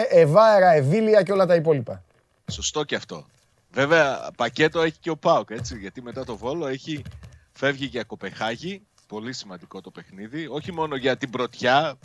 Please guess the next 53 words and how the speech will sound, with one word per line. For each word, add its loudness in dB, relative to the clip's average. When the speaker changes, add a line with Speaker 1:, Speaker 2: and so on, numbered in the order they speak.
Speaker 2:
που -18
θεωρητικά -6
είναι -10
ο -14
στόχος, -12
αλλά -2
και -4
για -2
την -10
πρόκριση -2
και -2
μετά -2
Καραϊσκάκη 2
με -4
τον -4
Ολυμπιακό. 0
Speaker 1:
Μπράβο 6
στον 2
παοκ 6
που -8
παίζει 6
στην -2
Ευρώπη. 4
Και -2
μπράβο 6
Speaker 2:
Γιατί, 2
Speaker 1:
και -2
στον -4
Ολυμπιακό. 2
Speaker 2:
το 4
Speaker 1:
Εγώ 4
Speaker 2:
συζητάς; 6
Speaker 1:
δεν, 2
ε, 2
δεν 2
αλλάζω 2
ρότα. 6
Όπως 0
ένας 0
σωστός -2
φίλος 0
είπε, 0
εγώ 2
είμαι 2
μόνο 0
με -2
τον 0
Παντελάρα 4
και -6
μόνο 4
με 2
Premier 2
League. 4